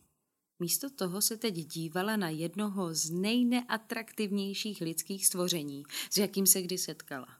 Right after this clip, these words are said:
Slizký obr odpověděl tak mírně, že ho Daphne ani nemohla slyšet. "Pardon, eh, co jste říkal?" řekla Daphne. Muž přistoupil k Daphne blíž a sklonil se, aby měli obličeje stejně vysoko.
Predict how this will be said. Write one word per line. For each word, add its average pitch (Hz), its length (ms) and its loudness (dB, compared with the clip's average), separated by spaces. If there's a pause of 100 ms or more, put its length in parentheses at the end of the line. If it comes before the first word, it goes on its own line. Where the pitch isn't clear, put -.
(540)
Slizký - 480 -2
obr 156 460 -4
odpověděl 180 640 -2
tak 277 340 -2
mírně, 147 500 -2 (260)
že 196 140 4
ho 185 120 4
Daphne 180 420 -2
ani 180 240 0
nemohla 165 360 -2
slyšet. - 520 -4 (1500)
"Pardon, 247 600 2 (160)
eh, 180 240 -4
co 262 120 6
jste 254 200 6
říkal?" 247 560 2 (520)
řekla 180 300 0
Daphne. 156 480 -8 (260)
Muž 214 120 4
přistoupil 254 640 2
k 175 60 -2
Daphne 202 380 0
blíž 156 300 0
a 208 80 0
sklonil 165 460 -2
se, 196 180 2
aby 190 200 -4
měli 202 280 -2
obličeje 196 580 -2
stejně 208 460 2
vysoko. 175 500 -4